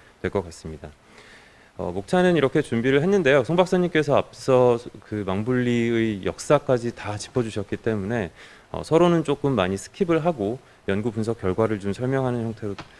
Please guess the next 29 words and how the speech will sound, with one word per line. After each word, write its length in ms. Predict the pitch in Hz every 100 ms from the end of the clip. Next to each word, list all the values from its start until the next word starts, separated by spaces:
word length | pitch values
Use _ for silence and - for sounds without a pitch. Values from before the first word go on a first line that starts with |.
| - - _ -
어, 120 | - -
발표를 320 | 92 104 104
하도록 280 | 120 120 110
하겠습니다. 480 | 131 - 87 78 82 - - - -
이거 160 | 117 151
한 80 | 185
가지는 460 | 208 190 196 180
말씀을 500 | 107 90 - 135 131
드려야 300 | 117 110 127
될 120 | 113 92
것 120 | 110
같은데요. 600 | 87 - 82 90 135 90 78 _ _ _ _ _ - -
저도 180 | - 123
이제 300 | 143 120 113 - - -
기존의 420 | - 131 175 175 147
연구들이 440 | 101 110 120 113
어떻게 420 | 90 - 104 123
구성이 380 | 110 107 117 117
되어 260 | 110 107 107
있는지를 400 | 95 98 98 101
살펴봤는데, 960 | 123 143 131 90 90 85 85 98 87 - - - - - -
어, 220 | 80 85
생산성 640 | - 170 190 156 139 107 92
측면에서 500 | 123 127 117 98 101
업무 160 | 90
생산성이 400 | 104 120 123 117
많이 280 | 92 87 104
떨어진다라는 720 | 143 147 139 117 95 87 90
연구, 360 | 80 78 110